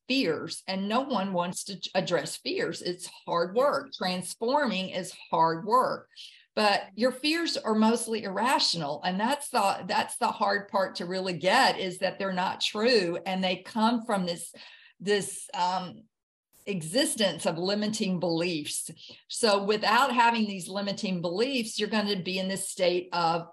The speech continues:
Speaker 1: alignment. And alignment is the goal, in my opinion,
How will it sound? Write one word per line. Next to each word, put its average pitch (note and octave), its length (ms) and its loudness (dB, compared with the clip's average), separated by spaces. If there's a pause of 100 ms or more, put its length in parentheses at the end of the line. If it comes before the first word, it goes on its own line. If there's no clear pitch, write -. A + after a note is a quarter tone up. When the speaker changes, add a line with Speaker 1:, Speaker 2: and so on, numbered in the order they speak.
Speaker 1:
alignment. F#3+ 1000 0
And F#3 220 -4
alignment G3+ 720 0
is F#3 220 -6
the F3+ 120 -6
goal, E3 540 2
in E3 120 -2
my E3+ 160 0
opinion, D#3+ 720 -4